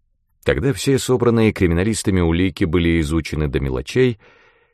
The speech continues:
ко всеобщему разочарованию специалист по отпечаткам пальцев Сильвия Уолден констатировала: «Я уверена на все сто, что преступник действовал в перчатках. Здесь достаточно смазанных отпечатков, какие остаются от резиновых перчаток.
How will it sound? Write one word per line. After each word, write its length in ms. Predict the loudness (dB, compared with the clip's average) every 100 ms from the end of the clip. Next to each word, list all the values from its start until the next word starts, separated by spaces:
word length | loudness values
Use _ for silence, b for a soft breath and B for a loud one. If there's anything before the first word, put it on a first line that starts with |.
| b _ -6
ко 120 | -6
всеобщему 480 | -4 -6 -4 0 2
разочарованию 880 | 4 2 2 2 4 4 4 4 2
специалист 720 | 0 -4 0 0 2 -2 -2
по 140 | 2
отпечаткам 580 | 2 0 0 0 2 0
пальцев 480 | 4 4 4 0 -2
Сильвия 400 | 0 0 2 2
Уолден 460 | 2 0 0 0 -2
констатировала: 920 | -4 -6 -4 -6 -4 -8 -8 -14 -18 _ _ _ _ _ _ _ _ -10
«Я 240 | -4 0
уверена 420 | 2 4 6 6
на 140 | 6 4
все 240 | 2 -2
сто, 360 | -2 0 2 2
что 240 | 4 2
преступник 600 | 2 -2 0 -2 0 0
действовал 460 | 2 2 2 -2 -2
в 100 | -2
перчатках. 720 | -2 -2 -2 -4 -6 -16 -20 _ _ _ _ _ _ _ _ -12
Здесь 380 | -6 0 0 4
достаточно 580 | 2 4 0 0 -2
смазанных 640 | -2 0 0 2 2 0 -2
отпечатков, 640 | -6 -6 -4 -6 -6 -8
какие 300 | -8 -4 0
остаются 640 | 2 2 0 2 0 2 0
от 120 | 0
резиновых 500 | 0 2 0 0 -4
перчаток. 520 | -6 -8 -10 -14 -14